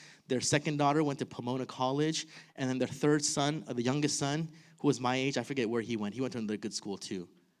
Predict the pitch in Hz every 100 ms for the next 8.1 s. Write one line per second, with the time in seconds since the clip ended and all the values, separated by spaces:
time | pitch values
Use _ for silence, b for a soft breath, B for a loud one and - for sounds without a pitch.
0 | - 110 113 B B 135 131 143 135 110
1 | 123 113 - 131 131 127 117 110 107 123
2 | 160 147 - 117 120 107 90 87 - b
3 | - 123 107 127 156 135 123 123 - 120
4 | 123 - 127 107 110 117 175 175 B B
5 | 120 120 123 107 113 113 - - 139 120
6 | 107 104 92 104 - 101 101 101 101 104
7 | 104 104 104 101 101 98 92 - 82 73
8 | -